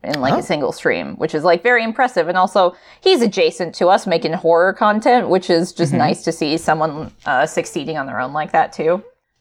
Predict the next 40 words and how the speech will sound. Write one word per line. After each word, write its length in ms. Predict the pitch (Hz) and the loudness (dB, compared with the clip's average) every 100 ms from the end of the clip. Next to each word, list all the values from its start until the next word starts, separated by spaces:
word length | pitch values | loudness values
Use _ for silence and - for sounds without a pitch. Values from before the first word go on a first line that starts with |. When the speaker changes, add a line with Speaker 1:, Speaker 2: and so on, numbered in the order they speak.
| - | -4
Speaker 1:
Um, 140 | 160 | -2
but 80 | 180 | 0
I, 40 | 208 | 0
Speaker 2:
That's 100 | 233 | 2
cool. 180 | 370 190 | 2 2
Speaker 1:
I'd 120 | 196 | 0
highly 240 | 294 320 | -2 0
recommend 320 | 311 320 285 | -2 0 -2
him 340 | 220 120 165 - | -2 -4 -8 -10
to 240 | - 165 147 | 0 2 2
you, 220 | 160 165 | -2 -4
Mikey, 320 | 170 202 220 | -2 -4 -4
and 140 | 208 214 | -8 -6
to 80 | 220 - | -4 -2
other 160 | 240 - | 0 0
folks 240 | 151 - | 0 0
out 140 | - | -2
there 120 | - 131 | 0 -4
if 100 | - | -2
you 80 | 127 | 0
like 260 | 123 - - | 0 -2 -10
Speaker 2:
I 60 | 240 | -8
love 180 | 320 311 | -6 -4
him. 40 | |
Speaker 1:
gaming 240 | - 156 160 | -4 -2 0
Speaker 2:
Sounds 140 | 170 | 2
Speaker 1:
Let's 120 | - | 0
Speaker 2:
like 40 | 233 | 0
you 80 | |
got 180 | 214 220 | 2 2
a, 40 | 226 | 2
Speaker 1:
Plays. 160 | 226 226 _ _ _ - | -2 -8 _ _ _ -8
Speaker 2:
sounds 180 | 196 202 | -4 -4
like 120 | 202 | 0
you 60 | 214 | 2
got 60 | |
a 40 | 220 | 2
little 260 | 226 233 | 2 0
horror 320 | 240 233 254 | 2 4 4
friend 440 | 156 135 101 85 | 2 -2 -4 -4